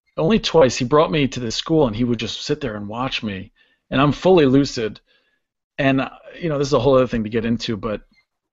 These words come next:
I could tell he was also lucid, or he, there was a presence in him that was,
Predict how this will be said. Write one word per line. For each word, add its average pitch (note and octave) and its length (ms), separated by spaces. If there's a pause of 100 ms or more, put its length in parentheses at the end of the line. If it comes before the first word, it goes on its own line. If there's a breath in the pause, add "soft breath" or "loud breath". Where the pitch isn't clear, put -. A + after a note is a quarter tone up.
(540)
I B2 60
could - 200
tell C#3 220
he C#3 200
was A#2+ 200
also A2+ 260
lucid, A2 400
or G#2+ 80
he, - 180
there A#2+ 220
was - 240
a - 60
presence B2+ 480
in B2 280
him A2 280
that G2+ 120
was, G2+ 280